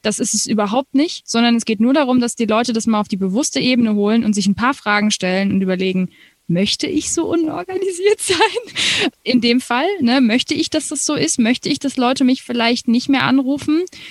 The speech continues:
Möchte ich, dass wenn ich eine Mucke verpasse oder wenn ich irgendwie eine Probe verpasse, dass mir unter Umständen im Jahr mehrere tausend Euro durch die Lappen gehen, weil derjenige dich vielleicht noch dreimal angerufen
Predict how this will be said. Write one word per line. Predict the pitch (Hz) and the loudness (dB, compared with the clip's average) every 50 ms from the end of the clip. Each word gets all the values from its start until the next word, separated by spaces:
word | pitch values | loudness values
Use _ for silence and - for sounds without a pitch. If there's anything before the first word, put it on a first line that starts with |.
| - - | -12 -2
Möchte | - 214 226 277 285 - - 311 | 0 2 2 2 2 0 -2 0
ich, | 285 302 320 - | 2 2 0 2
dass | - 269 - - | 0 -2 0 2
wenn | 240 240 | 2 2
ich | 247 247 220 | 2 4 2
eine | 233 220 | 4 4
Mucke | 220 226 320 - - 320 285 262 247 233 - | 4 4 4 2 2 2 2 2 2 0 -4
verpasse | - - 233 226 - - 262 269 - - 262 240 | -4 -4 -4 -4 -2 -2 -2 -2 -2 -2 0 0
oder | 233 226 220 208 | 2 2 2 2
wenn | 214 220 | 2 2
ich | 220 - | 2 2
irgendwie | 233 226 226 226 | 2 2 4 2
eine | 208 202 | 2 0
Probe | - - 233 269 269 285 | -2 -4 -4 -4 -2 -2
verpasse, | 262 - 233 - - 220 226 - - 247 247 262 269 247 - - | -4 -4 -4 -2 0 -2 -2 0 0 0 2 2 0 0 -2 -2
dass | - 226 220 - - | -2 -2 -2 2 2
mir | 240 233 220 | 0 2 2
unter | 220 233 214 226 - | 0 0 0 2 0
Umständen | 254 294 - - 240 233 240 226 226 | 0 0 0 2 2 2 2 2 2
im | 220 226 | 2 4
Jahr | 220 214 214 | 4 4 4
mehrere | 220 226 233 269 254 262 233 247 233 - | 2 2 2 2 0 2 0 0 -2 -2
tausend | - - 240 294 320 330 285 277 262 | -2 2 2 4 4 4 2 2 2
Euro | - 277 320 302 285 | 2 2 2 4 4
durch | 240 247 226 | 2 0 0
die | - 240 | 0 -2
Lappen | 202 202 208 - - 196 | -2 -2 -2 -2 0 0
gehen, | 185 185 190 208 240 247 214 | 0 2 2 2 2 4 4
weil | 214 220 226 | 4 2 4
derjenige | 233 247 240 247 233 233 240 247 247 254 226 247 208 | 4 4 4 4 2 2 4 4 4 4 2 0 0
dich | 240 233 - | 0 -2 -2
vielleicht | - - 233 240 233 - | 0 0 0 0 0 0
noch | - 233 214 - | 0 -2 0 0
dreimal | 226 214 214 226 220 214 | -2 0 2 2 2 2
angerufen | 220 240 240 226 214 220 214 - 220 | 2 2 2 2 0 -4 -2 -2 -2